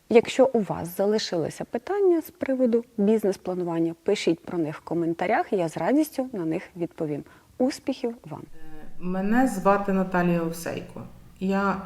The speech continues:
Speaker 2: власниця і директорка консалтингової компанії "Універсальний бізнес-ресурс". Мій особистий досвід роботи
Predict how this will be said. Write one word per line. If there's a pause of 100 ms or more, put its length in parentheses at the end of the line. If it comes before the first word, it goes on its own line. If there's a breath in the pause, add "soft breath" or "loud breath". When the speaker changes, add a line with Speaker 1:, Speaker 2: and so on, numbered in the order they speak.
(120)
Speaker 2:
власниця
і
директорка
консалтингової
компанії
"Універсальний
бізнес-ресурс". (760 loud breath)
Мій
особистий
досвід
роботи